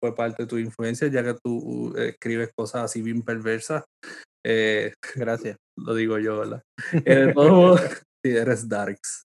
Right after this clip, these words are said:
Speaker 1: eres darks como Poe.
Speaker 2: Mm.
Speaker 1: Eh, no, no, pero honestamente, cuando vi The Light-, The Lighthouse, eh, lo primero que dije fue como que, "Wow, esto es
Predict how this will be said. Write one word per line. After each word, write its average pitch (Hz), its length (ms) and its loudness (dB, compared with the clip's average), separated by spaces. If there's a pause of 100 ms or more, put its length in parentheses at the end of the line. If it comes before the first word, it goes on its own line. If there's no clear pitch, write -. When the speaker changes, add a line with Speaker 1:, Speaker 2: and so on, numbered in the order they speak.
Speaker 1:
eres 113 240 -2
darks 104 300 -2
como - 320 -6
Poe. - 100 -12 (320)
Speaker 2:
Mm. 139 360 -14
Speaker 1:
Eh, 117 440 2
no, 147 140 4
no, 160 160 4
pero 139 300 4
honestamente, 160 580 -2
cuando 123 300 -4
vi 143 120 -2
The 165 120 2
Light-, 156 260 -2 (100)
The 135 140 -6
Lighthouse, 127 640 -4 (640)
eh, 113 500 2 (200)
lo 135 180 2
primero 131 360 0
que 160 120 0
dije 151 300 4
fue 131 200 -2
como 131 300 -2
que, 107 300 -6 (280)
"Wow, 131 200 -2
esto 123 180 0
es 156 80 -6